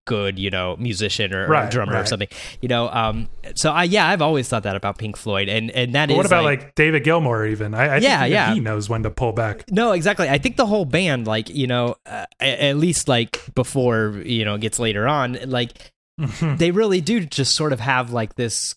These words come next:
Speaker 1: garagey, like, almost feel to it, you know? Like, like you said, like, like, so much prog, uh, becomes, like, this, like, you know, who, who can have, like, eight hundred drums and, and, and,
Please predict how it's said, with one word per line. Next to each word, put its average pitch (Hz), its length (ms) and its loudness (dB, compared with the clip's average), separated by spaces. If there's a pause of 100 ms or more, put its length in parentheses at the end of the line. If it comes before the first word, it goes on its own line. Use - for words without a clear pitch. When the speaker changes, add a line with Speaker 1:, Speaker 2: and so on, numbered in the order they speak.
Speaker 1:
garagey, 107 800 2
like, 107 360 -2 (320)
almost 113 420 0
feel 104 220 0
to 101 160 -2
it, 90 180 -2
you 131 120 0
know? 127 180 2
Like, 127 180 -2
like 147 200 0
you 127 40 -2
said, 151 200 0
like, 127 140 0
like, 127 220 -2
so 180 280 0
much 139 280 -2
prog, 117 480 -2 (300)
uh, 104 220 0
becomes, 135 500 -2
like, 113 160 -2
this, 107 220 -4
like, 101 280 -2 (300)
you 110 100 -4
know, 95 220 -4 (420)
who, - 100 -4 (220)
who 156 140 2
can 151 120 -2
have, 135 240 0
like, 120 240 -4
eight 147 160 -4
hundred 147 360 -2
drums 131 520 -2
and, 117 140 -2
and, 120 240 -4
and, 120 360 0